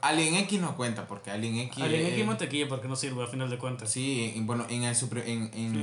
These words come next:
Speaker 2: En Fuerza Alienígena.
Speaker 1: en Fuerza Alienígena no, no sirve, pero en Supremacía ya, ya lo empiezan a usar un poquito más.
Speaker 2: Pero es que al mismo tiempo es muy complicado utilizarlo porque Ben comparte la, la mente con dos personajes.
Speaker 1: Con dos, sí.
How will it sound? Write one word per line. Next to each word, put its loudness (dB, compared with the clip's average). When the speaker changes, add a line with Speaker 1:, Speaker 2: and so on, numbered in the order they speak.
Speaker 2:
En -4
Fuerza 0
Alienígena. 0
Speaker 1:
en -2
Fuerza 0
Alienígena 0
no, 0
no 0
sirve, 0
pero -2
en 0
Supremacía -2
ya, -4
ya -2
lo 0
empiezan -4
a -2
usar -6
un -6
poquito -10
más. -4
Speaker 2:
Pero 2
es -4
que -2
al 0
mismo 0
tiempo -2
es 0
muy 0
complicado -2
utilizarlo -2
porque -4
Ben -2
comparte -2
la, -2
la -4
mente -4
con -2
dos -4
personajes. -4
Speaker 1:
Con 0
dos, -4
sí. -4